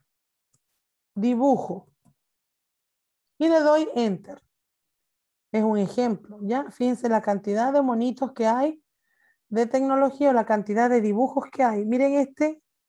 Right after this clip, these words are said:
me encanta. Voy a pinchar allí, pincho la imagen, ya en el monito, y va a quedar seleccionada, se ve como, se ve como un tic, ¿cierto? Entonces ahí le doy insertar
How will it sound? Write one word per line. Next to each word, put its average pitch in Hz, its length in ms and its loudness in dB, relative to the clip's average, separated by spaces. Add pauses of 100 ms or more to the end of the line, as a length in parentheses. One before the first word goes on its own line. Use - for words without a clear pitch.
(260)
me 220 100 -2
encanta. 196 580 -2 (640)
Voy 226 240 0
a 254 340 0
pinchar 233 460 0
allí, 294 440 0 (440)
pincho 247 340 0
la 277 120 2
imagen, 285 580 -4 (240)
ya 269 260 2
en 269 100 0
el 220 100 0
monito, 262 600 -2 (1000)
y 330 180 0
va 311 120 4
a 285 40 -2
quedar 262 280 2
seleccionada, 254 560 -2
se - 120 -4
ve 220 140 -2
como, 233 320 -10
se - 140 -4
ve 226 100 0
como 247 180 -2
un 247 140 -4
tic, - 280 -6 (180)
¿cierto? 269 540 0
Entonces 226 340 -6
ahí 233 140 0
le 220 100 0
doy 233 260 -2
insertar 311 800 0